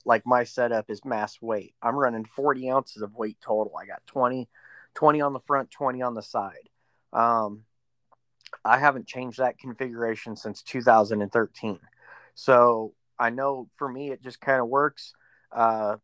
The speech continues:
I ran that, you know, basically through everything, indoors, outdoors. I don't change stabilizer configurations like most people do, or weight configurations from bow to bow, or, uh, inside to outside. I just run the same thing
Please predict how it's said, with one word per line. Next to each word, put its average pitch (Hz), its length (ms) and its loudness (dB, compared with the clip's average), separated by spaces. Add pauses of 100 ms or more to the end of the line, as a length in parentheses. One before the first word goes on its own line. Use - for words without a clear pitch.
(640)
I 117 80 4
ran 127 340 -4
that, 123 260 -10 (160)
you 127 140 -14
know, 107 280 -8 (260)
basically 135 540 -4
through 120 300 -4
everything, 104 520 -6
indoors, 123 480 0
outdoors. 113 800 0 (320)
I 113 100 -4
don't 139 240 0
change 131 560 -12
stabilizer 123 640 -2
configurations 131 880 -4
like 120 200 2
most 117 260 -4
people 123 300 -8
do, 127 440 4
or 110 180 2
weight 120 260 2
configurations 135 840 0
from 123 260 4
bow 127 200 6
to 131 80 -4
bow, 123 540 0
or, 117 460 -6 (460)
uh, 104 300 6 (520)
inside 123 460 -2
to 113 60 -2
outside. 117 440 0
I 107 100 -2
just 110 220 -14
run 127 140 -4
the 117 60 -14
same 117 280 -10
thing 107 440 -8